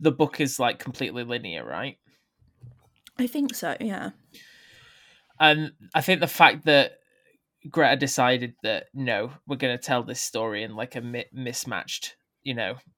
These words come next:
Speaker 1: kind of back-, backwards and forwards and all of that kind of stuff," was just, like,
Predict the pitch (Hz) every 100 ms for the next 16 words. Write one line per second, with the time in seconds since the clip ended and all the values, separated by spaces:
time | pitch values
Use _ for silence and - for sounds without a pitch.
0 | - 127 110 - - _ _ _ _ -
1 | - 123 - _ - 123 - - 123 -
2 | 117 - 117 117 113 117 101 110 113 92
3 | - 80 - - - - 143 135 127 120
4 | - 131 123 123 123 120 120 - -